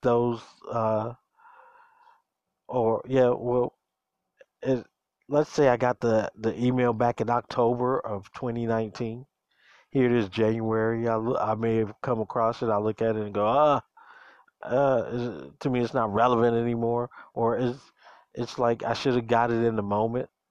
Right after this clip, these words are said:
you know, and, and, and tried the app in the moment. But it's like, "Uh, I don't even feel like it now." <laughs> You know, stuff like that. Um,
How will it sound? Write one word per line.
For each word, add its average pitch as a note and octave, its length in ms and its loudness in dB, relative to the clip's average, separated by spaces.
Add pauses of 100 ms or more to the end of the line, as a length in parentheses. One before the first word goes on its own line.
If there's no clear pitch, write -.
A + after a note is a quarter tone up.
(380)
you A#2+ 120 -4
know, A#2 240 -2 (520)
and, A2+ 220 0
and, G#2+ 360 -8 (100)
and G#2+ 320 -6 (440)
tried A#2 280 2
the A2 140 4
app A2 220 0
in A2+ 80 -6
the G#2 80 -4
moment. A2+ 460 -2 (100)
But G#2 240 -6 (240)
it's A2 360 -10
like, G#2+ 260 -2
"Uh, A#2+ 240 0 (140)
I A2 80 -6
don't A2 160 -2
even G#2+ 120 -6
feel A2+ 180 -4
like A2+ 200 -2
it A2 60 -6
now." A2+ 240 -6 (1500)
<laughs> - 60 -14 (260)
You B2 120 2
know, A#2+ 200 4 (180)
stuff - 380 0
like F3+ 220 -2
that. G2+ 300 0 (420)
Um, G#2+ 400 0